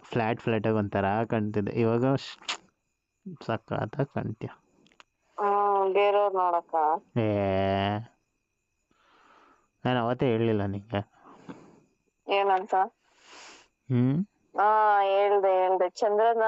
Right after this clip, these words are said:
Speaker 2: ನೋಡ್ಬೋದು, ಅದನ್ನ ಇಟ್ಕೊಂತೀನಿ ಅಂದ್ರೆ ಆಗುತ್ತಾ ಅಂತ.
Speaker 1: <laughs> ಅಷ್ಟೇ.
Speaker 2: ಹಾ.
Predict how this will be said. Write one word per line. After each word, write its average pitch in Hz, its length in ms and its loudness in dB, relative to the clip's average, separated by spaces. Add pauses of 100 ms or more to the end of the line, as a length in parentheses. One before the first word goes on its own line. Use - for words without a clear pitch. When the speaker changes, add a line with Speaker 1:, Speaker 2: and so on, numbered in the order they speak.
(140)
Speaker 2:
ನೋಡ್ಬೋದು, 214 600 4
ಅದನ್ನ 208 280 2
ಇಟ್ಕೊಂತೀನಿ 220 540 0
ಅಂದ್ರೆ 208 200 2
ಆಗುತ್ತಾ 202 400 0 (160)
ಅಂತ. 151 260 0
Speaker 1:
<laughs> 131 320 -6 (260)
ಅಷ್ಟೇ. 131 440 -10 (1600)
Speaker 2:
ಹಾ. 226 100 2